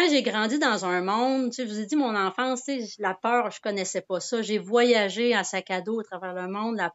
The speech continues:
peur, tu sais, j'ai surmonté, j-, on était en, en série, en autostop, moi, puis mon, tu sais, j'ai fait des choses vraiment où j'ai, ma, la, ma, ma propre survie, euh, j'étais à l'aise, mais là, quand le, ça l'a touché,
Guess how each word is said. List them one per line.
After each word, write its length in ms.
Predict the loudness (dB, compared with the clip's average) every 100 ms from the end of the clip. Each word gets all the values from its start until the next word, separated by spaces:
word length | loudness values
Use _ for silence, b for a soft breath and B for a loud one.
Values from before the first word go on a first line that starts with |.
| 0
peur, 340 | 2 2 0 -6 B B B B
tu 100 | 0
sais, 160 | 0 0
j'ai 140 | -4
surmonté, 840 | -2 0 0 0 -2 -2 -4 -4
j-, 160 | -8 -16 _ _ _
on 100 | -6
était 240 | -4 -2 0
en, 460 | 0 -2 -4 -4
en 40 | -2
série, 600 | -2 0 0 0 0 0
en 160 | 2 2
autostop, 640 | 2 -2 -4 0 0 -2
moi, 160 | -8 -8
puis 120 | -6
mon, 180 | -6 -6
tu 80 | -8
sais, 220 | -6 -6 -8 B B B B _ _
j'ai 100 | -4
fait 220 | -2 -2
des 140 | 0 0
choses 400 | 0 2 2 0
vraiment 500 | -2 0 0 0 -2 _ _ _ _ _ -8
où 300 | -4 -4 -4
j'ai, 580 | -4 -2 -2 -6 -12 -20 -18 -4
ma, 240 | 0 0
la, 160 | 0 -2 -2
ma, 340 | 0 4 4 4
ma 180 | 4 2
propre 300 | 2 -2 -2
survie, 600 | -4 -4 -2 0 0 -4 -10
euh, 720 | -4 -2 0 -2 -2 -4 -8 -12
j'étais 300 | -14 -2 2
à 160 | 4
l'aise, 420 | 4 2 0 -4 -4
mais 180 | -6 -8 b b -6
là, 160 | -4 0
quand 160 | 0
le, 120 | 0 0
ça 160 | 0
l'a 120 | -2
touché, 680 | -2 -2 -2 -2 -2 -4 -8